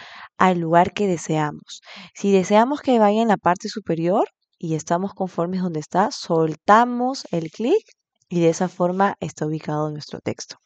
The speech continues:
Ahora, si queremos cambiar el color que por defecto Canva nos, eh, da los textos en color negro, vamos a darle nuevamente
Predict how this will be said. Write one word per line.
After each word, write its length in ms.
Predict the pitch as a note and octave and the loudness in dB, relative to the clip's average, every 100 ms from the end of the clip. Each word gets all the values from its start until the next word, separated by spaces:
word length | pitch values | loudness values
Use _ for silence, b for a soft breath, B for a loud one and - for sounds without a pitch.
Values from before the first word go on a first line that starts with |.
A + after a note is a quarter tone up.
| _ B B B B | _ B B B B
Ahora, 460 | - F#3+ F3+ A2 - B B B | 4 6 6 2 -6 B B B
si 160 | - G#3 | -4 2
queremos 540 | G#3 G3 A#3 D4 D4+ | 4 2 2 0 -4
cambiar 540 | - E3+ E3+ F3 F3+ G3 | -4 -2 -2 4 6 6
el 140 | G3+ | 2
color 460 | - D#3 D#3 D#3+ - _ | 0 2 4 2 -2 _
que 100 | E3 | -4
por 240 | - C#3 | 0 -2
defecto 480 | F3 D#3 F#3 F3+ E3 | -2 2 2 2 -8
Canva 540 | - E3 D#3+ D3+ C#3+ - _ | 2 2 4 2 -2 -2 _
nos, 680 | F3 E3 D3+ D3 C#3+ - - | -6 0 2 2 -2 -6 -4
eh, 420 | E3+ D#3 D3 D3 C#3+ | 2 4 4 2 2
da 200 | D3+ D#3+ | 4 6
los 200 | F3 F3+ | 4 2
textos 440 | F3+ F3 - E3 | 0 0 -4 -8
en 80 | D3+ | -8
color 400 | - D3 D3+ E3+ | -4 0 0 0
negro, 400 | G#3+ G#3+ E3+ F3+ C#4 B B - | 0 0 2 -2 -4 B B 2
vamos 400 | E3 F#3 A3 G3+ | 4 4 2 2
a 60 | F3 | 4
darle 300 | E3 F#3+ F#3 | 4 2 0
nuevamente 600 | F3+ F3+ F3+ F3+ - | 2 2 2 -2 -2